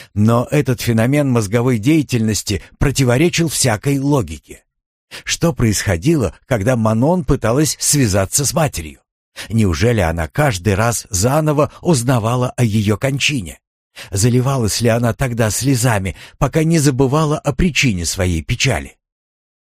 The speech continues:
Как ей вообще удаётся жить? Выходить из дому, есть, делать покупки, снимать деньги в банкомате,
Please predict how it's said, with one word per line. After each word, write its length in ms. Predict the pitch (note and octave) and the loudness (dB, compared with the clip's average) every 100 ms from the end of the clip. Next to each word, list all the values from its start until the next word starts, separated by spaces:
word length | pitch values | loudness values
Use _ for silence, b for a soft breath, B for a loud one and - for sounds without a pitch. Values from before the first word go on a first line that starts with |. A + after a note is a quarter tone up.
| B B - | B B -6
Как 260 | B2 B2 | -4 -2
ей 180 | C#3+ C3 | 2 2
вообще 540 | G2+ A2 - - G3+ - | 2 0 0 2 2 2
удаётся 600 | D3+ B2+ A2 G2+ - G2+ | 0 2 0 -2 -2 -2
жить? 360 | D#2+ E2 - - B B | -2 -6 -12 -18 B B
Выходить 580 | - G2 G2+ F#2+ A2 - - | -4 0 0 2 0 -2 -2
из 240 | B2+ B2 | 0 0
дому, 340 | F#2+ F2 F2 B | 0 0 -2 B
есть, 640 | - C3+ D#3 D#3 - - - | -4 0 2 2 0 -6 -12
делать 500 | A#2 C#3 D#3 C#3+ - | 0 2 2 0 -2
покупки, 640 | B2+ A2+ A2 A#2 - G#2+ F2+ B | -6 -2 0 0 0 -2 -2 B
снимать 520 | - G#2 E2+ F2+ D#2 | -4 0 0 0 0
деньги 360 | D2+ C3 A2 F2+ | 0 0 0 -4
в 120 | C#2 | -4
банкомате, 760 | F2 E2+ F#2+ E2 D#2 - D#2+ | -4 -2 -2 -2 -4 -6 -12